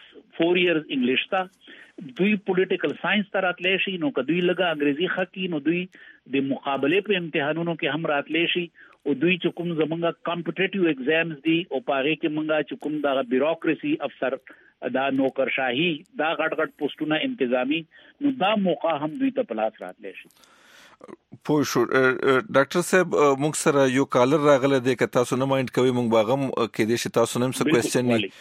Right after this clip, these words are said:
Speaker 2: ا، نو موږ به ارویدونکو، ا، یو ک-، کالر اخلو.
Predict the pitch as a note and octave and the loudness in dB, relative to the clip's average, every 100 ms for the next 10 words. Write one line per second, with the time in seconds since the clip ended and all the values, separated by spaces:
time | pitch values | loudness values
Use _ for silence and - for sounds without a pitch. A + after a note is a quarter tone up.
0 | - - - G2+ G2+ G#2+ G#2 A#2+ A#2+ B2 | -20 -12 -2 0 2 4 2 0 0 0
1 | B2+ D#3 C#3 C#3+ C#3 - - - - A2 | 0 -2 0 2 2 -2 -8 -10 -4 -2
2 | A#2 C3 A#2+ B2+ A#2+ - G#2 G#2 C#2+ G2+ | -2 -6 -6 -2 -2 0 -2 -2 -4 -6
3 | - - - - G#2 B2+ C3 A#2+ - A#2 | -6 -8 -4 -2 2 2 2 0 -2 -2
4 | A2 G#2 | 0 0